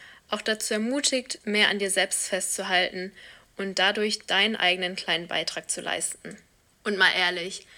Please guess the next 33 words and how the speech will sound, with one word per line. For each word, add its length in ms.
waren 260
es 120
doch 160
in 60
den 120
neunzigern 600
noch 120
die 160
neunzig 420
sechzig 440
neunzig 560
Maße? 600
Waren 180
es 120
in 60
die 80
zweitausender 800
die 140
superdünnen 680
Frauenkörper, 960
die 120
total 360
angesagt 640
waren? 360
Und 160
jetzt, 340
zweitausendeinundzwanzig, 1400
stehen 340
wir 260
auf 200
schlank 320
und 140
durchtrainiert. 640